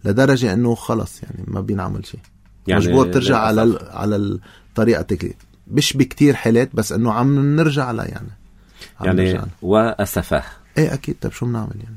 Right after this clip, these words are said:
Speaker 2: صحيح. دكتور، آه، تيري يزبك، إلى أي مدى التعرف على جسمنا وصحتنا وما نحتاجه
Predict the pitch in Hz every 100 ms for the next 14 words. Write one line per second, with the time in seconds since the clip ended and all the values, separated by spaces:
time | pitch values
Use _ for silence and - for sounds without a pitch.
0 | 95 - - - - - - - - -
1 | - - - - 123 127 120 101 95 92
2 | 90 92 104 90 90 90 82 87 - 92
3 | 90 104 95 87 85 87 - - 73 76
4 | 85 - 76 80 78 76 - 78 - 80
5 | 73 78 - _ - 60 - - 76 76
6 | 80 80 - 76 80 76 71 - 78 76
7 | - 73